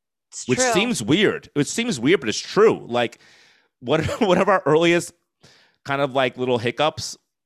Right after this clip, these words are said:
Speaker 2: was that apparently I was too enthusiastic and positive about our relationship. And she was like, <laughs> "Uh, can you stop saying some of these things?" And I was like, "Wait, is there,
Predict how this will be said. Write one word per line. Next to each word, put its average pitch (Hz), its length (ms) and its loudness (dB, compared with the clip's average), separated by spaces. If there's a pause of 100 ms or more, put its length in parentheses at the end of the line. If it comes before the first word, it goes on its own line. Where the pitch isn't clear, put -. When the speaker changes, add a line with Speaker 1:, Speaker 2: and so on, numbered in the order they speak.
(120)
Speaker 2:
was 113 360 0
that 113 400 -2 (440)
apparently 139 600 -2
I 127 140 0
was 127 220 0
too 143 720 0
enthusiastic 123 1120 -4 (580)
and 123 200 -2
positive 139 580 -2
about 123 240 0
our 127 60 0
relationship. 151 680 -2 (300)
And 135 120 -2
she 175 120 -4
was 170 180 -2
like, 175 220 -4
<laughs> - 40 -20
"Uh, 226 560 0
can 202 260 -10
you 262 100 -6
stop 294 380 0
saying 220 640 -4
some 214 200 -4
of 214 140 -2
these 208 220 -6
things?" 220 680 -8
And 147 100 -6
I 151 100 0
was 160 140 0
like, 156 180 0
"Wait, 131 200 0
is 117 140 -8
there, 143 340 -2